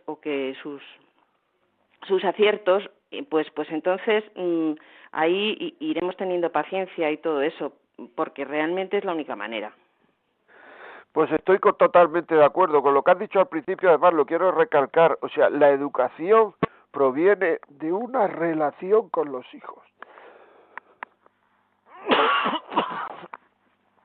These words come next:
Speaker 2: Es así, una relación con los hijos. Si no hay relación con los hijos, no hay educación.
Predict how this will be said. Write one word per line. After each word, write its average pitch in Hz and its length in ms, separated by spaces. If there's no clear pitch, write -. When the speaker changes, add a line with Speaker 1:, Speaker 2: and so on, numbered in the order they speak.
Speaker 2:
Es 196 180
así, 202 300
una 202 280
relación 180 800
con 180 220
los 151 200
hijos. 107 260
Si 185 120
no 202 80
hay 208 120
relación 180 540
con 156 200
los 160 200
hijos, 180 320
no 175 220
hay 190 160
educación. 135 580